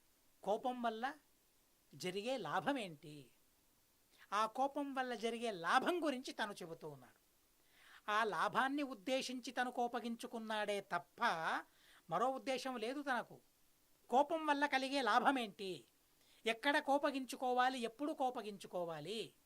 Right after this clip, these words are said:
ఔర్వుడు చెబుతూ ఉన్నాడు, "అశిష్టానాం నియంత." ఎవరైతే అశిష్టులున్నారో, చెయ్యరాని పనిని చేశారో, వారిని నిగ్రహించడం రాజు కర్తవ్యం కదా, రాజు చేస్తాడు కదా.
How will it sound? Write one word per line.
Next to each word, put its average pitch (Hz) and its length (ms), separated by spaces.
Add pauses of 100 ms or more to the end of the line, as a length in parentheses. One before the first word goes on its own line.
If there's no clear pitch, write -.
(500)
ఔర్వుడు 294 360
చెబుతూ 233 380
ఉన్నాడు, 180 540
"అశిష్టానాం 185 1080
నియంత." 175 720 (680)
ఎవరైతే 226 480 (140)
అశిష్టులున్నారో, 175 1160 (640)
చెయ్యరాని 262 520
పనిని 247 440
చేశారో, 190 680 (540)
వారిని 269 400
నిగ్రహించడం 240 680
రాజు 247 240
కర్తవ్యం 277 500
కదా, 262 340 (420)
రాజు 262 240
చేస్తాడు 262 500
కదా. 254 360